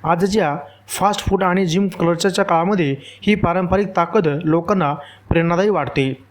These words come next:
सुका पाटलांच्या कष्टमय आयुष्यामध्ये एक वेदनादायी घटना घडली, ती म्हणजे त्यांची धैर्याची आणि जिद्दीची साक्ष देते. एखादा, एकदा त्यांच्यावर कोराडीने हल्ला झाला आणि त्यामुळे त्यांचा एक डोळा हा निकामी झाला, तरीही त्यांनी हार मानली नाही.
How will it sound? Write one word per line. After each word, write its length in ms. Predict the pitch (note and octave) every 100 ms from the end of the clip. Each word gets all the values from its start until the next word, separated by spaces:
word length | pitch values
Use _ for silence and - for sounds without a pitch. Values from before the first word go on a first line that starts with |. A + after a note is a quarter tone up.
| _ _ _ -
सुका 320 | - F#3+ F#3
पाटलांच्या 480 | G#3+ F#3 F#3 F#3+ G#3
कष्टमय 460 | G3+ E3+ - G3 F#3+
आयुष्यामध्ये 580 | F#3 - G3+ F3+ E3+ G3
एक 120 | G3
वेदनादायी 460 | E3 D#3+ F#3 G3+
घटना 300 | F3 C#3 D#3
घडली, 340 | C#3 B2+ B2+ B2 - _ _ - - -
ती 60 | G3+
म्हणजे 400 | A3+ G#3+ D#3 C3+ - _ _ _ _ - - -
त्यांची 280 | F3 F3+ G#3
धैर्याची 380 | D#3+ D#3+ E3
आणि 120 | G3+ G3
जिद्दीची 420 | E3+ D3 E3+ G#3
साक्ष 300 | E3+ C3+ D3
देते. 460 | C#3+ C#3 C3+ C#3 - _ - - -
एखादा, 640 | F#3 G3 G3 G#3+ G#3 G#3+
एकदा 240 | F3+ F#3 G#3+
त्यांच्यावर 520 | F#3 F#3+ G#3+ G#3+ F3+ C3 - - -
कोराडीने 360 | - F3+ G3 G#3
हल्ला 240 | F3+ F3+
झाला 240 | F3+ F3 F#3+
आणि 160 | G#3 F3+
त्यामुळे 220 | F3+ G3 F#3
त्यांचा 260 | F#3+ G3+
एक 140 | G3+ E3 C3 C3+ - - -
डोळा 240 | C#3 D#3+ F3+
हा 120 | G3
निकामी 400 | F3+ E3 D#3+ D#3
झाला, 320 | C#3 C#3 B2+ - - - - -
तरीही 220 | G3 F#3
त्यांनी 280 | F#3 E3+ F#3+
हार 220 | D3+ G3
मानली 240 | E3+ C#3+
नाही. 300 | C#3+ C3 C3+